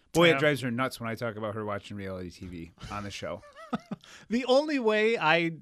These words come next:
Speaker 2: know anything that's going on with that is if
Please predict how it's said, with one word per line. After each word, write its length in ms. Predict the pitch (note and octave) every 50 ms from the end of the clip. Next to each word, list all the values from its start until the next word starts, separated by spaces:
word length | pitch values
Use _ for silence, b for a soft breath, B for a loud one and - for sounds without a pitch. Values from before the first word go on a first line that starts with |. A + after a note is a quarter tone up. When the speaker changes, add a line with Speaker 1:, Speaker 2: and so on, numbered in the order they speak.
| - D3
Speaker 2:
know 280 | D3 D3 D#3+ D#3+ D#3 D#3
anything 480 | C#3+ E3+ F#3+ G#3+ G#3+ F3+ F#3 G#3 G3 F3
that's 180 | E3 D#3+ -
going 260 | E3 E3 D#3+ D#3 D3
on 220 | C#3+ C3+ C#3+ D3+ D3+
with 100 | D3+ D3+
that 280 | D3+ D3+ D3+ D3 - - _ _ _ _ _ _ _ -
is 220 | D#3 D3+ C#3 C#3
if 520 | D#3+ D#3+ D#3+ D3+ C#3+ - - - - -